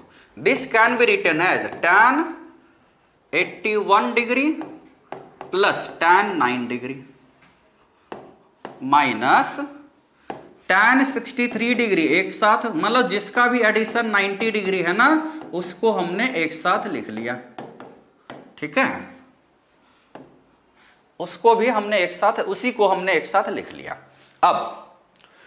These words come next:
tan ninety minus theta क्या होता है,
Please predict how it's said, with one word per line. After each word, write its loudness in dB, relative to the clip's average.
tan 6
ninety -2
minus -4
theta -4
क्या 0
होता -4
है, -8